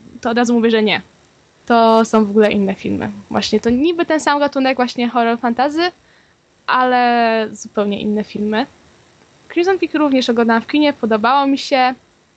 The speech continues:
Właśnie teraz nawet miałam okazję słuchać takiego krótkiego wywiadu z Guillermo del Toro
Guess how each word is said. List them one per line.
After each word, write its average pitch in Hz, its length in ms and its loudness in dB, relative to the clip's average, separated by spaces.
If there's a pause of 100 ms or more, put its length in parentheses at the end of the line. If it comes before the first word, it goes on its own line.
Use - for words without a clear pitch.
(180)
Właśnie 254 240 -2
teraz 277 180 0
nawet 254 200 0
miałam 247 240 2
okazję 240 300 0
słuchać 226 360 -2
takiego 226 260 -2
krótkiego 302 460 0
wywiadu 247 440 0 (300)
z 233 40 -10
Guillermo 233 360 2
del 226 160 0
Toro 220 380 2